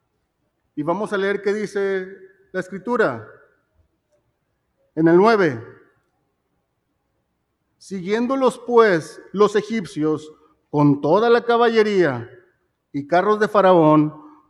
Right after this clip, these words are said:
su gente de a caballo y todo su ejército, los alcanzaron acampados junto al mar, al lado de Pib Jahirot, delante de Baal-Zephón.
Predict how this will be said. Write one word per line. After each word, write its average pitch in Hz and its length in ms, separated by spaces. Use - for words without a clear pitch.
su - 220
gente 202 420
de 214 80
a 214 100
caballo 165 720
y 156 120
todo 180 420
su 220 100
ejército, 170 840
los 160 220
alcanzaron 175 920
acampados 165 1040
junto 170 280
al 131 120
mar, 131 420
al 151 180
lado 196 300
de 175 200
Pib 190 380
Jahirot, 175 760
delante 175 500
de 185 160
Baal-Zephón. 170 840